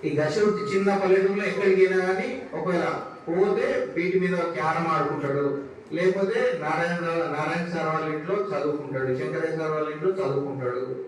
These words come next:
లేకపోతే ఇక్కడికి వచ్చి వాలీబాల్ ఆడతాడు బాగా. ఇట్లనే ఉండేది తప్ప నా కొడుకు ఎటు పోతున్నాడు,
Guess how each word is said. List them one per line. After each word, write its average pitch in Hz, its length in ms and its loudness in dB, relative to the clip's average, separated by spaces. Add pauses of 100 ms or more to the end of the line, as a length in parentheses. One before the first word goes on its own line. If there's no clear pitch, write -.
(360)
లేకపోతే 180 340 0
ఇక్కడికి 160 220 0
వచ్చి 180 200 0
వాలీబాల్ 160 560 -2
ఆడతాడు 139 260 -2
బాగా. 127 600 -4 (340)
ఇట్లనే 214 480 -2
ఉండేది 196 260 2
తప్ప 156 240 -4
నా 147 360 0
కొడుకు 175 220 0
ఎటు 185 200 0
పోతున్నాడు, 156 500 -4